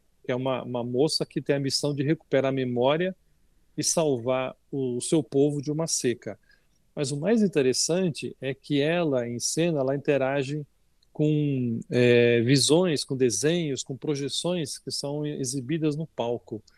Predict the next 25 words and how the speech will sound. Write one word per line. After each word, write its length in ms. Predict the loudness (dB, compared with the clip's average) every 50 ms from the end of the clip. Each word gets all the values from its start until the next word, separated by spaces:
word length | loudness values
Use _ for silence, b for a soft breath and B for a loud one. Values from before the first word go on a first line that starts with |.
| b b b b _
Então, 320 | _ -2 -2 -2 -2 -6 -8 _ _ -6
às 140 | -4 0 2
vezes, 120 | 4 6
alguns 340 | 6 6 6 6 4 4 4
personagens 680 | _ 2 2 2 0 -2 0 0 0 2 0 0 -2
aparecem 560 | -4 -4 -2 -2 -2 0 0 0 -2 -2 -4 -2
ali 160 | -2 -4 -4
parecendo 580 | -4 -4 -4 -4 -4 -4 -4 -4 -2 0 -2
uma, 300 | -2 0 0 -2 -4 -4
uma 180 | -6 -8 -6 -4
ilusão 340 | -4 -4 -4 -2 -4 -4 -6
de 120 | -6 -4
ótica, 420 | -2 0 0 -2 -2 -6 -8 -6 -2
mas 300 | -2 -2 -2 -2 -6 -4
convive 480 | 0 0 0 2 2 2 2 2 2
ali 140 | 0 0 -2
com 180 | -4 -2 2 4
ela. 320 | 4 4 4 2 0 -2 b b b b b b b b
É, 440 | 2 4 6 6 6 6 6 4 2
tem 200 | 2 2 2 2
até 220 | 2 2 2 4
uma 160 | 4 4 0
cara 260 | 2 2 2 4 4 2
de 140 | 0 -2
game. 560 | -2 4 6 6 8 8 6 4 2 0 -2